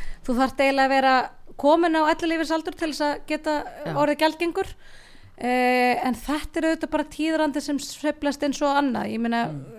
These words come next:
Speaker 1: ég er nú búin að vera svona áhuga pólitíkus í, í fjölda ára
Speaker 2: Mm.
Speaker 1: og ég man nú ekki eftir umhverju öðru heldur en því að lengst af að það hafi bara verið svona heldri menn sem að hafa verið,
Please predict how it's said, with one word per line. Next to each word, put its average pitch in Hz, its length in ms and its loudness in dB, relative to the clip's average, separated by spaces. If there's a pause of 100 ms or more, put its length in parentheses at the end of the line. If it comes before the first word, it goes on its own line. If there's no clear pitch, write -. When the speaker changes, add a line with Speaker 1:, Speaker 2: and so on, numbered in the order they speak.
(180)
Speaker 1:
ég 254 240 0
er 277 40 2
nú 277 140 0
búin 269 160 -2
að 269 240 0
vera 269 220 0
svona 277 320 0
áhuga 277 400 2 (200)
pólitíkus 294 500 -2
í, 185 220 -4 (120)
í 277 280 -6 (220)
fjölda 294 300 2
ára 320 180 2 (220)
Speaker 2:
Mm. 147 300 -10 (160)
Speaker 1:
og 240 460 0
ég 233 320 0
man 302 180 2
nú 294 100 2
ekki - 140 -4
eftir 285 160 -6
umhverju 294 480 2
öðru 262 100 -6
heldur 277 320 0
en - 200 -6
því 294 340 -2
að 277 200 2 (400)
lengst 294 440 0
af 269 180 2
að 254 260 0
það 254 140 -2
hafi 254 220 0
bara 254 200 4
verið 254 220 0
svona 277 360 2 (600)
heldri 254 380 0
menn 269 280 4
sem 330 220 -2
að 285 80 2
hafa 285 240 2
verið, 294 400 4